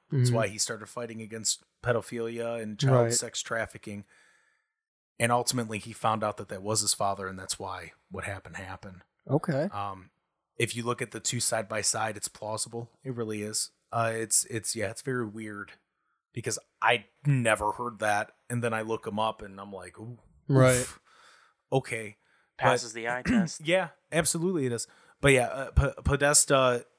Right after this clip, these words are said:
Speaker 1: yeah, he's known with the spirit cookings and, and, uh,
Speaker 3: Blood on the walls and
Speaker 1: the
Speaker 3: stuff.
Speaker 1: blood on the, oh, that video was
Speaker 2: Yeah.
Speaker 1: rough.
Speaker 2: Let's, let's, let's talk into that. I, I've got chills just thinking about it. If you haven't seen it, take caution if you wanna look it up.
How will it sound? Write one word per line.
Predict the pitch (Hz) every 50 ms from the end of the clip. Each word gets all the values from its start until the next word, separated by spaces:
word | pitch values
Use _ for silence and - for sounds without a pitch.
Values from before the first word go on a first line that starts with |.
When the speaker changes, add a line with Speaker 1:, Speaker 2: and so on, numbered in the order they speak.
| _ _ _ _
Speaker 1:
yeah, | - 127 117
he's | 104 95 110 135 135 127 -
known | 139 127 127 127 123 120
with | 117 117 110
the | - 120
spirit | - - - 120 113 113 113 107 -
cookings | - - 117 - - 113 110 110 107 107 104 101 101 -
and, | 107 104 101 101 98
and, | 98 101 101 98 98 98
uh, | 95 95 95 92 92 92 95
Speaker 3:
Blood | 104 104 110 113
on | 113 117 120
the | 113
walls | 113 107 110 107 110 113 117 117 117 113 120
and | 120 113
Speaker 1:
the | 107
Speaker 3:
stuff. | 95 113
Speaker 1:
blood | 117 117 113
on | 117 113
the, | 113 -
oh, | - - - - 90 - 80 -
that | - 104 98 98 -
video | - 101 98 101 98 95 95
was | 95 143 143 143
Speaker 2:
Yeah. | 139 131
Speaker 1:
rough. | 123 104 95 92 - - - -
Speaker 2:
Let's, | - 165 202 196 - - -
let's, | 214 214 214 - - - - -
let's | 190 202 - - _ _ _ _ -
talk | - 180 165 160 -
into | 151 135 123
that. | 120 131 123
I, | 131 135 127 - _ _ _ _ _ _ -
I've | 143 143 139 139
got | 131 143 143 131 135
chills | - - - 151 139 135 131 120 120
just | 117 135 - -
thinking | 151 135 120 123 131
about | 127 123 127 123 123
it. | 127 127
If | 120 -
you | 127 127
haven't | 131 131 127 131 131 -
seen | - 135 131 123
it, | 123 123 - - _ _ _ _ _ _ _ _ _ _ _ _ _ _ - 196 - _ -
take | - 240 233
caution | - - 214 202 196 - - 165 143 139
if | 139 131
you | 139 147
wanna | 147 147 143 143
look | 135 143 - 147
it | 139
up. | 135 127 123 -